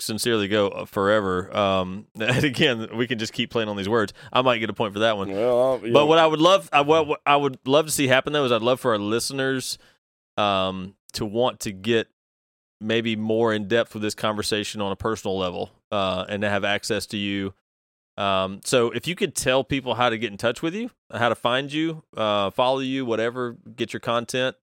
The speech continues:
Speaker 1: uh, we are totally down for that. I will promote the hell out of it because I think what you're doing is something that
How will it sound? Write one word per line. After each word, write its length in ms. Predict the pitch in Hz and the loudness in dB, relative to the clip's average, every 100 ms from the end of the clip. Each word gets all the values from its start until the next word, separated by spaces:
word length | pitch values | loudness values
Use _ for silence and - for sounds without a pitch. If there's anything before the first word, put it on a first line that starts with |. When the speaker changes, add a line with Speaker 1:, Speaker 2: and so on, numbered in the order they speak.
| 98 - | -18 -6
Speaker 1:
uh, 160 | 101 95 | -4 -2
we 160 | 110 123 | 0 0
are 80 | 104 | 0
totally 300 | - 120 107 | -2 -2 0
down 240 | 110 113 | 0 0
for 80 | 120 | 0
that. 240 | 120 120 | 2 2
I 80 | 95 | 0
will 160 | 110 101 | -2 -2
promote 360 | - 104 107 | -4 -2 -2
the 80 | - | -2
hell 180 | 98 107 | 0 2
out 100 | 110 | 2
of 140 | 117 | 0
it 120 | 120 104 | -2 -6
because 280 | 98 101 | -6 -4
I 60 | 98 | -4
think 200 | 113 107 | -4 -6
what 160 | 101 - | -6 -6
you're 80 | |
doing 260 | 95 107 107 | -4 -2 -2
is 140 | 98 | -4
something 400 | - 110 110 104 | -4 -4 -4 -4
that 200 | 101 92 | -2 -2